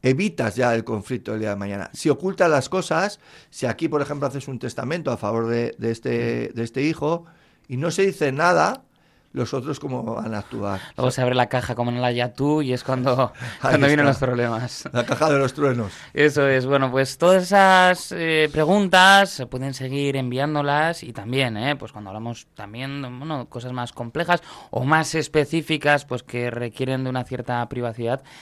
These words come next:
Speaker 2: les animamos a que se pongan en contacto con R A S L Abogados. Hoy hemos estado con Sergio Ruiz. Eskerrik asko.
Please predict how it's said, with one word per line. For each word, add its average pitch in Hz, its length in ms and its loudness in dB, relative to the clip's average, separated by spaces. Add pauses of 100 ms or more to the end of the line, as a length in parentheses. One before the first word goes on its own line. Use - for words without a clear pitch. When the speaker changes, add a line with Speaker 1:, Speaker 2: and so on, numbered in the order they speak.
(200)
Speaker 2:
les 120 420 -6
animamos 120 360 -4
a 127 60 -6
que 117 80 -10
se 110 80 -8
pongan 117 500 -4
en 120 200 -6
contacto 113 480 -6
con 131 260 0 (100)
R 127 300 -2
A 120 140 0
S 117 200 -10
L 117 240 -4 (280)
Abogados. 120 500 0
Hoy 110 80 -6
hemos 113 120 -6
estado 113 260 -4
con 113 180 -6
Sergio 113 300 -10
Ruiz. 113 180 -6
Eskerrik 117 320 -8
asko. 113 340 -4